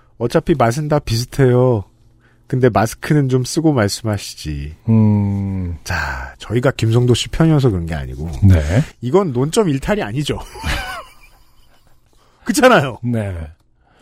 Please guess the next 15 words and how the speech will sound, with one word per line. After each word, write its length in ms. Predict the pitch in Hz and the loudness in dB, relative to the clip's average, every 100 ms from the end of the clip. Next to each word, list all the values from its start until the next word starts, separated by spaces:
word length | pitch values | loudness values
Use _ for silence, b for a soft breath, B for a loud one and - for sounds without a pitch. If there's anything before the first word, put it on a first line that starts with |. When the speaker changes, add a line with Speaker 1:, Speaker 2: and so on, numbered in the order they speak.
| b b b b b b b b _ _ | b b b b b b b b _ _
Speaker 1:
마트에 420 | 160 170 208 240 | 0 2 2 0
들어설 340 | 190 190 180 175 | 2 2 2 2
때부터 320 | 160 127 165 | 0 -2 -2
마스크를 440 | 123 135 - 175 185 | -2 -2 -4 2 2
안 120 | 165 | 2
쓰고 240 | - 143 | 0 0
있길래 320 | 117 - 104 107 | 0 -2 -4 -4
계속 280 | 110 131 - | -6 -6 -8
찝찝하던 560 | 170 - - 170 143 | -8 -6 -2 0 0
차에 380 | - 92 78 131 b b b b | -4 -8 -8 -12 b b b b
그만 280 | 196 202 220 | -2 0 0
속마음이 520 | 220 233 226 175 156 | -2 0 2 2 0
말로 260 | 175 143 185 | 0 0 0
나오고 340 | 151 160 185 | 0 0 0
말았습니다. 840 | 190 180 - 190 170 156 165 82 | 0 -2 -4 -8 -4 -4 -6 -12